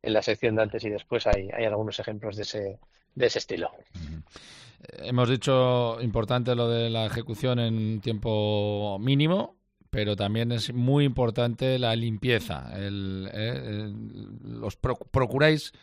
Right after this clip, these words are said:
Speaker 2: que todo quede como lo habéis encontrado.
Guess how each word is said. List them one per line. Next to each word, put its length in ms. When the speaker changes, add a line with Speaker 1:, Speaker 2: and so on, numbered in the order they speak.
Speaker 2:
que 160
todo 300
quede 240
como 500
lo 360
habéis 160
encontrado. 500